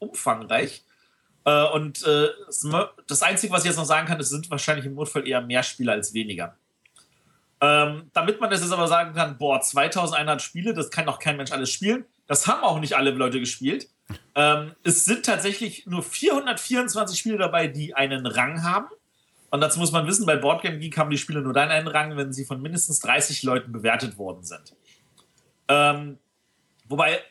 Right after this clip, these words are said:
Erweiterungen nie einen Rang bekommen. Also eigentlich, wenn man Erweiterungen noch dazu zählt, die auch von mindestens dreißig Leuten bewertet sind, dann sind es sogar vierhundertdreiundneunzig Spiele, also nicht mal fünfhundert.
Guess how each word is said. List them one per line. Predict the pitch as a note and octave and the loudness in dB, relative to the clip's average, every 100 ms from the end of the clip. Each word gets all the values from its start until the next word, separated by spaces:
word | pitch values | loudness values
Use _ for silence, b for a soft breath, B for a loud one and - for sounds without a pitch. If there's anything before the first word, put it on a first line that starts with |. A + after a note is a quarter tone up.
| - | -2
Erweiterungen | C#3+ D3 G#3 F#3+ F3 E3 | 2 2 0 -2 -6 -4
nie | F#3+ | -2
einen | G3+ C#3 | 0 0
Rang | B2+ B2+ | -2 -4
bekommen. | A2+ B2+ A2 | -10 -10 -8
Also | A#2 A#2 | -6 -4
eigentlich, | C3 C#3+ C#3 | -4 -4 -6
wenn | C#3 | -4
man | C3+ | 0
Erweiterungen | B2 A#2+ D3+ D#3+ D3+ | 2 2 2 0 -4
noch | C#3+ | -2
dazu | C#3 - | -4 -2
zählt, | E3+ F3+ E3+ - | 0 2 0 2
die | D3+ | 2
auch | C#3 | 2
von | E3 | -2
mindestens | D#3+ D3+ D#3+ | -4 -4 -4
dreißig | - C#3+ C#3+ C#3 | 0 0 0 0
Leuten | C#3 C3+ | 0 0
bewertet | B2+ B2+ A#2+ | 0 0 0
sind, | B2+ B2 | -4 -4
dann | A#2+ | -4
sind | D3 | -2
es | |
sogar | C#3+ C3+ B B B | 0 0 B B B
vierhundertdreiundneunzig | - - G#3 G3 F3+ C3+ C3+ B2 D#3+ A#3+ C4 - | -8 0 2 4 2 2 0 2 0 0 0 -2
Spiele, | B3 B3+ B3 | -2 -2 0
also | C3+ C#3+ | -2 -4
nicht | F3 - | -6 -2
mal | C#3 | -2
fünfhundert. | - A#2+ A#2 F3 G3+ G#3 G#3 | -2 -8 -8 -6 0 0 0